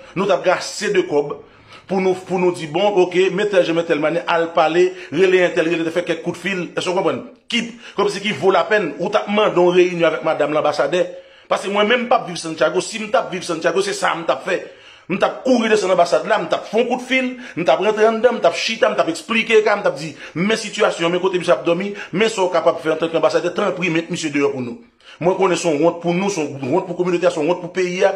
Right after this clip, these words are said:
men tanpri, madame anbasadè, mete genou nan pye ou, fè tèl, fè tèl manyè, mete ti bonòm nan deyò. Se sa m t ap fè. Men m pa t ap pale kanpe, paske imajine, m pa, ayisyen, tande videyo sa byen, fè on ti ri avè m. Di m ki valè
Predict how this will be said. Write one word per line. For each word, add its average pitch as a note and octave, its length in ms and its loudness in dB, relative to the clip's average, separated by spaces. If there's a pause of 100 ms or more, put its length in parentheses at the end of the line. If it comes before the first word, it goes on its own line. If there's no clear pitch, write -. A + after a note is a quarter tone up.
(220)
men G3 160 0
tanpri, G3 480 -2
madame E3 300 2
anbasadè, D#3 260 -2
mete F3 240 2
genou E3 240 0
nan D#3 80 -2
pye E3+ 160 2
ou, D3+ 160 0
fè - 480 -4
tèl, F3+ 240 0
fè E3+ 80 2
tèl E3+ 160 2
manyè, D#3+ 240 2
mete D3+ 240 0
ti D3+ 80 -8
bonòm C3 320 2
nan A#2+ 80 -6
deyò. A2 160 -4
Se G3+ 160 -2
sa F3+ 160 -2
m D#3+ 80 -10
t D#3+ 80 0
ap - 160 -8
fè. E3 140 2 (340)
Men A3+ 80 4
m A3+ 80 2
pa A3+ 80 2
t - 0 -
ap A3+ 80 4
pale - 160 0
kanpe, F3+ 160 0
paske G#3+ 240 -2
imajine, A3+ 400 2
m G3 80 -2
pa, C4+ 160 4 (160)
ayisyen, C#4+ 400 0 (320)
tande D#4 320 2
videyo C4+ 240 2
sa B3 160 4
byen, G#3 240 0 (160)
fè C4 240 4
on B3+ 80 0
ti A#3 240 -2
ri F3 240 2
avè C3 240 0
m. G#2+ 140 -12 (500)
Di E4 240 2
m E4+ 160 6
ki D#4+ 140 0 (100)
valè G3 480 2